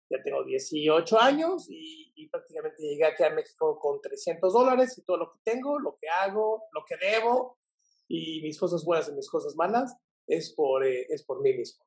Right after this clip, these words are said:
¿no? Prácticamente. Esa es la historia de Yoram, a grandes rasgos de en dónde ha vivido y qué ha hecho.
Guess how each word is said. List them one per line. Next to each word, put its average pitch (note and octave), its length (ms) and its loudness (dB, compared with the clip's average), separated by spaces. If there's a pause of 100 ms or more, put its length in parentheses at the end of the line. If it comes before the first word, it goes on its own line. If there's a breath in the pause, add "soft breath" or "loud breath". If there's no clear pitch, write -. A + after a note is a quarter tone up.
¿no? D#3+ 180 -6
Prácticamente. - 640 -10 (720)
Esa A3 180 8
es A#3+ 60 6
la G3+ 100 4
historia A3 260 6
de G3+ 160 6
Yoram, G3 320 4 (580)
a D#3 120 -8
grandes F3+ 340 -4
rasgos F3+ 380 -2
de D3 240 -8
en D3+ 160 -6
dónde E3+ 180 2
ha E3 60 4
vivido D#3 480 -4
y C3+ 180 -20
qué D#3+ 140 -2
ha C3+ 120 2
hecho. C3+ 280 -4